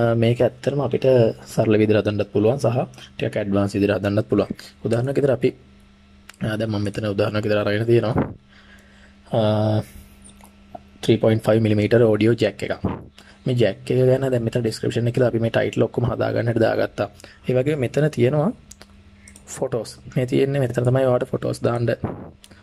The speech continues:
අ, eBay එකෙන් හදලා තියෙන්නේ. හැබැයි ඩිස්ක්‍රිප්ෂන් එකක් කියලා එකක් තියෙනවා. මෙන්න මේ පොඩ්ඩක් පල්ලෙහාට ගියාම බලන්න පුළුවන්. මෙතන අපි ෆීචර්ස් ටික, අයිටම් ස්පෙසිෆිකේෂන් ටික දැම්මට පස්සේ මෙන්න මේ යට ඩිස්ක්‍රිප්ෂන් එකක් තියෙනවා. මෙන්න මේක තමයි ඩිස්ක්‍රිප්ෂන් එක. මේකේ පුළුවන් ඒ අයිටම් එකේ තියෙන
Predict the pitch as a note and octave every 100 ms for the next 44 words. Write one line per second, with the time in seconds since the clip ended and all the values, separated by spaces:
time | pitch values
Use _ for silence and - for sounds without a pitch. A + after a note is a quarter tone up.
0 | - - A#2+ A2 A2 A2 A2 - - -
1 | - - - - - A2+ A2+ A#2 G#2+ -
2 | A#2+ B2+ G#2+ G#2 E3+ B2 B2 B2+ F#3 B2+
3 | A#2 - - - - E3 C3 A2+ A2+ B2
4 | A2+ B2 - A#2 C#3+ D3+ A#2+ A#2 B2+ A#2
5 | A2+ - G#2+ G#2+ A2+ A2+ G#2+ G#2+ B2+ B2
6 | A#2 A2 A#2 G2+ G2+ G#2 - G#2+ G2+ G#2+
7 | - G#2+ G#2 A2 B2 B2 A#2+ A2 A2 A#2
8 | B2+ D3+ C3+ C3 C#3 A#2+ A3+ - - -
9 | - - C3+ - C#3 B2 A#2 G#2+ G#2 G2+
10 | G2 G2 - - - - - - B2 A2+
11 | A2+ A2+ G2+ - B2 B2 A#2 A2+ C#3+ A#2
12 | A2+ C3 - - C3 C3+ F3 A#3 - -
13 | - C#3+ A2+ B2 C3 C#3 C#3 C#3+ D3 D3+